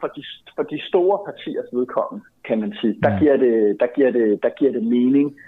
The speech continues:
Speaker 1: Men du har da ret i, at, at, øh, altså, det er jo det hele taget det der, med, giver det, altså, hvad, hvad betyder den enkelte stemme fra eller til, betyder jo ufattelig lidt, ikke?
Speaker 2: Ja.
Speaker 1: Øh, så det, det, det, det,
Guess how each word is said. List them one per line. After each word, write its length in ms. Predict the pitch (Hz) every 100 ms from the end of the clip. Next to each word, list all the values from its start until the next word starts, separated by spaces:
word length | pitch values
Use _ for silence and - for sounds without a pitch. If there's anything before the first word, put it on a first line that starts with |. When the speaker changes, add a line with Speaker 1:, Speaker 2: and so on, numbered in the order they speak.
| - - -
Speaker 1:
Men 400 | 131 143 139 127
du 180 | 139 127
har 120 | 131
da 80 | 117
ret 340 | 107 120 165 160
i, 80 | 147
at, 260 | 123 117 -
at, 360 | 107 104 _ 110
øh, 420 | 104 101 95 92 92 - _
altså, 260 | - - 127 - - - -
det 60 |
er 40 | 160
jo 100 | 170
det 100 | 135
hele 160 | 170 180
taget 120 | 131
det 80 | 123
der, 140 | 117
med, 80 | 113
giver 160 | 147 123
det, 160 | 120 -
altså, 260 | 113 113 - _ _ _ _ -
hvad, 260 | 131 131 127
hvad 140 | 151 151
betyder 340 | - 190 170 - -
den 120 | 139 135
enkelte 400 | 185 180 135 127
stemme 400 | 147 139 156 143 - _ _ _ 139 135
fra 160 | 139 143
eller 140 | 117 -
til, 180 | 139 135
betyder 380 | 123 - 160
jo 160 | 113 - -
ufattelig 460 | - 156 - 147
lidt, 200 | 120 120 139
ikke? 160 | 226 -
Speaker 2:
Ja. 120 | - - - - _ -
Speaker 1:
Øh, 640 | 131 123 113 113 110 107 104 -
så 120 | 135 156
det, 240 | 156 147 -
det, 180 | 151 139 -
det, 180 | 147 139
det, 100 | 139